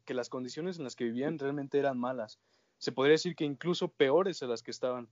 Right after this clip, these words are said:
Y precisamente es lo que impulsa a Winston a saber el pasado, porque él se ubicaba en el, ¿cómo se dice? Eh, este lugar. O sea, la, la sociedad de Oceanía estaba dividida, como ya,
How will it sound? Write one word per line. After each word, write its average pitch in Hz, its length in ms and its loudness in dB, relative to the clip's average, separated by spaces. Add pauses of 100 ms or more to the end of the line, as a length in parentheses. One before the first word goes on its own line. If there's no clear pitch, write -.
(260)
Y 165 80 -10
precisamente 170 560 -2
es 160 80 -4
lo 170 140 -2
que 143 100 -4
impulsa 170 460 -2
a - 20 2
Winston 160 500 -6
a 123 280 -4
saber 131 400 -2
el 139 80 -4
pasado, 143 480 -4 (320)
porque 147 540 2
él 202 180 0
se - 160 -8
ubicaba 151 560 2
en 127 220 -8
el, 113 760 -6
¿cómo 135 160 -6
se - 140 -4
dice? 160 360 -4 (260)
Eh, 117 380 0 (960)
este 175 300 4
lugar. 151 240 6 (260)
O 156 120 -2
sea, 160 180 4
la, 139 500 2
la 143 240 -2
sociedad 147 400 -6
de 175 140 -6
Oceanía 147 560 -4 (400)
estaba 139 520 -2
dividida, 131 460 -4
como 117 220 -10
ya, 120 420 -4